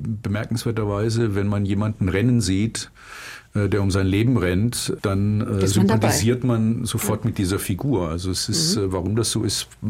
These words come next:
Speaker 1: weiß ich nicht genau, aber es ist so.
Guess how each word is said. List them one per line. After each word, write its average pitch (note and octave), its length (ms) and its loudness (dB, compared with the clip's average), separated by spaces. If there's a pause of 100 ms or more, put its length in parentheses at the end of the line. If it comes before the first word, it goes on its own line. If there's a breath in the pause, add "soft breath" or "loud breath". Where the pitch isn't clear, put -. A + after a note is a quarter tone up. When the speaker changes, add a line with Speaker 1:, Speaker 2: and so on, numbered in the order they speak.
(140)
Speaker 1:
weiß F#2 260 -4
ich A2 100 -6
nicht A2+ 180 -2 (340)
genau, F#2+ 440 2
aber F#2+ 200 0
es F#2 120 -4
ist A2+ 160 0
so. G2+ 260 2